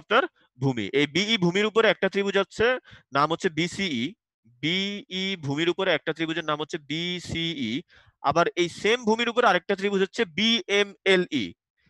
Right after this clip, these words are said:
আবার same ভূমির উপরে আরেকটা আ-, আয়তক্ষেত্র হচ্ছে বিএমএলই। তো আমরা একটু আগে শিখছি, same ভূমির উপরে যদি থাকে তাহলে ত্রিভুজের ক্ষেত্রফলের দ্বিগুণ হচ্ছে গিয়ে আয়তক্ষেত্রটার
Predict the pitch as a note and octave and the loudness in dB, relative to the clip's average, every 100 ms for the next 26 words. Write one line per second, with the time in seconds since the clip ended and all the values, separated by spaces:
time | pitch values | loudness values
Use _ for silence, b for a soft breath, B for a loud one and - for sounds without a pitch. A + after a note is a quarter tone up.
0 | _ _ A2+ D3+ E3 - E3+ G#3 E3+ E3 | _ _ -4 -2 -2 -2 -2 -2 -4 0
1 | F#3 F3 G3 A#3 - C#3+ C#3+ C#3+ - G3 | 0 2 2 2 0 0 -2 0 2 2
2 | D#4 - _ - - _ - C3+ C#3 D#3 | 0 -8 _ -14 -14 _ -4 -2 0 -2
3 | E3 F#3 F3+ A3+ G3 C3+ D#3 F#3 D#3+ G3 | -2 -2 0 2 0 0 -2 0 2 0
4 | F#4 - - _ _ - E3+ D3 A2 F#2 | 0 -14 -20 _ _ 4 4 4 -2 -6
5 | - F#3+ F#3+ F#3+ F#3+ E3 D3+ - A#2+ D3 | -2 0 0 0 2 0 -2 -8 -4 -4
6 | D#3+ D3 D#3+ D#3+ E3+ E3 E3+ F3 A#3+ G3+ | -2 -4 -4 -4 -2 -2 -2 -2 -2 -2
7 | - b b - B2 C#3 - D3 C#3 D#3 | -4 b b -4 0 0 -4 -6 -4 -6
8 | - B2+ C3 C#3+ E3+ C3+ B2+ C3 B2+ A#2+ | -6 -8 -6 -4 -4 -4 -6 -6 -8 -10
9 | C3+ B2+ G3 - G#2 G#2 G#2+ G2+ G#2+ A2 | -10 -8 -8 -8 -10 -10 -10 -10 -6 -2
10 | G3+ | -2